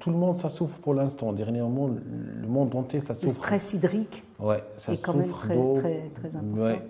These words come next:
Speaker 1: ouais, ouais. Tous les gens, ça arrive aux mêmes profondeurs, par exemple, au Portugal, en Espagne, et même la France, ils ont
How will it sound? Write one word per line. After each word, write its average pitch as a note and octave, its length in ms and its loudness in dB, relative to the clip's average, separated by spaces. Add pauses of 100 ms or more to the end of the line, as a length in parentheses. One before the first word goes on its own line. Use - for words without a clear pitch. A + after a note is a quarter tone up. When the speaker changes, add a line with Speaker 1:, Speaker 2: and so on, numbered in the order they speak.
(140)
Speaker 1:
ouais, G#2+ 200 -2 (220)
ouais. A2+ 100 -2
Tous D3 160 2
les B2 140 4
gens, B2+ 180 2
ça B2+ 160 -2
arrive A2+ 240 2 (240)
aux A2+ 140 0
mêmes C#3+ 240 4
profondeurs, B2 680 -2
par G#2 120 0
exemple, G2+ 340 0
au G2 40 -8
Portugal, G#2 500 -2
en F#2+ 100 -6
Espagne, G#2 540 -4 (420)
et G#2+ 80 2
même B2+ 160 4
la A2 120 2
France, B2 460 -4
ils A2 200 -2
ont A2+ 180 0